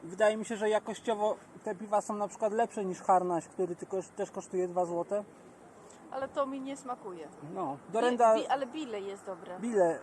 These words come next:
Speaker 1: lubi bardziej, ono jest, y, nief-, niefiltrowane i pszeniczne.
Speaker 2: Tak.
Speaker 1: No, więc słuchajcie,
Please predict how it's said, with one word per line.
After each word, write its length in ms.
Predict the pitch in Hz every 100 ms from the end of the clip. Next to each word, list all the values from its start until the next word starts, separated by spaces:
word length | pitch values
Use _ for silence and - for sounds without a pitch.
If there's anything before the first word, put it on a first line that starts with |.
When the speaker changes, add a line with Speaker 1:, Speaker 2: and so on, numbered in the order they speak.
| -
Speaker 1:
lubi 380 | 165 180 170 175
bardziej, 420 | 185 180 180 214
ono 180 | 214 208
jest, 320 | 202 - -
y, 140 | 196
nief-, 360 | 196 220 - 190
niefiltrowane 1080 | 208 226 226 226 226 208 220 214 254 247 233
i 200 | 214 208
pszeniczne. 580 | - 226 202 156 - 120 117 - -
Speaker 2:
Tak. 80 | - - - - - - - - - - - - - - - - - - 381
Speaker 1:
No, 260 | 254 175 240
więc 140 | 381 -
słuchajcie, 500 | 381 294 - 160